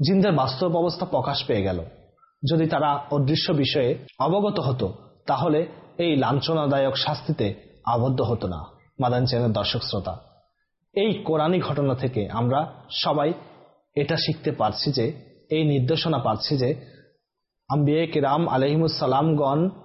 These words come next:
এবং ওনাদের মোবারক শরীর ওফাতের পর পচে যায় না। কেননা আপনারা এখনই শুনেছেন যে এক বছর পর্যন্ত হযরত সুলাইমান আলাইহিস সালাতু সালামের ওফাত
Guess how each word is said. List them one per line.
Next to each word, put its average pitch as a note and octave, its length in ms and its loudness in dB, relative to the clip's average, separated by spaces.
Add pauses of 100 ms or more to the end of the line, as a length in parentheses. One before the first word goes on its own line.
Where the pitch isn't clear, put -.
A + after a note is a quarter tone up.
(880)
এবং C3+ 220 2
ওনাদের D3 320 2
মোবারক C#3+ 380 2 (100)
শরীর G#3 300 2 (380)
ওফাতের C#3 520 0
পর C#3 180 2 (440)
পচে B2 280 -2
যায় D#2+ 220 -4
না। D#2+ 80 -10 (400)
কেননা D#3 280 0 (460)
আপনারা D3 300 2
এখনই F#3 360 2
শুনেছেন C#3+ 340 0 (340)
যে C#3+ 220 0
এক C#3+ 140 2 (100)
বছর D#3 300 0
পর্যন্ত D3+ 340 0 (480)
হযরত D#3+ 300 2
সুলাইমান D#3 420 2
আলাইহিস D#3+ 280 2
সালাতু D#3 320 2 (140)
সালামের D3 380 2 (340)
ওফাত D#3 320 0